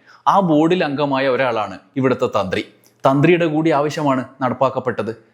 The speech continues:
അതിൻ്റെ പേരിലാണ് അയാളെ നിയമിച്ചത്. എന്നാൽ നിയമിക്കപ്പെട്ട ആൾ ഈഴവനായിപ്പോയി. അതുകൊണ്ട് തന്ത്രി നേരെ പ്ലേറ്റ് മാറ്റി ഉൾട്ടയടിച്ചു. "ഇവനെ പറ്റൂല" എന്ന് പറഞ്ഞ് കത്തെഴുതി. ഇതാണ്, ആ, പ്രധാനപ്പെട്ട ഒരു കാര്യം.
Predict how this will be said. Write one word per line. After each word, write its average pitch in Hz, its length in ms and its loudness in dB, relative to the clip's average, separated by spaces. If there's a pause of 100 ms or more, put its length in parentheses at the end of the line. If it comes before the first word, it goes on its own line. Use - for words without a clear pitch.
(120)
അതിൻ്റെ 185 360 4
പേരിലാണ് 196 480 0
അയാളെ 180 180 -2
നിയമിച്ചത്. 170 480 -2 (360)
എന്നാൽ 185 240 6
നിയമിക്കപ്പെട്ട 220 640 0
ആൾ 165 180 2 (160)
ഈഴവനായിപ്പോയി. 160 680 0 (400)
അതുകൊണ്ട് 127 480 0 (320)
തന്ത്രി 135 320 2 (200)
നേരെ 123 300 0
പ്ലേറ്റ് 120 400 0
മാറ്റി 98 280 -2 (340)
ഉൾട്ടയടിച്ചു. 123 560 0 (160)
"ഇവനെ 139 240 2
പറ്റൂല" 127 480 0
എന്ന് 107 120 -2
പറഞ്ഞ് 95 260 -4 (140)
കത്തെഴുതി. 110 500 0 (500)
ഇതാണ്, 151 300 4 (340)
ആ, 120 40 2 (140)
പ്രധാനപ്പെട്ട 139 520 2 (160)
ഒരു 110 220 0
കാര്യം. 92 260 -2